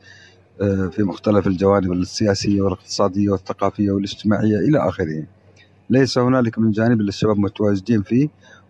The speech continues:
ويعملوا بفعالية تامة، تمنح لهم كل الفرص، تمنح لهم كل المساعدات، تمنح لهم كذا بشكل يبشر بخير كبير بإذن الله على كل.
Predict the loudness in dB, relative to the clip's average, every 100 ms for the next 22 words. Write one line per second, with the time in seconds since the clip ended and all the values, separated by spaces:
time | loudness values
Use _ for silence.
0 | 0 4 4 4 2 4 4 2 0 0
1 | 2 2 4 4 4 2 0 -4 -2 2
2 | 2 2 2 0 -4 _ _ -2 4 4
3 | 4 2 2 0 0 0 0 2 2 0
4 | -2 0 0 0 0 -2 -2 0 0 0
5 | 0 0 0 2 0 0 0 -2 0 0
6 | -2 -2 -2 -2 -4 _ -20 -20 _ _
7 | _ -4 -2 2 2 4 4 6 4 0
8 | 0 0 0 0 2 2 0 0 2 2
9 | 0 0 0 2 2 0 0 0 -2 -4
10 | -10 -12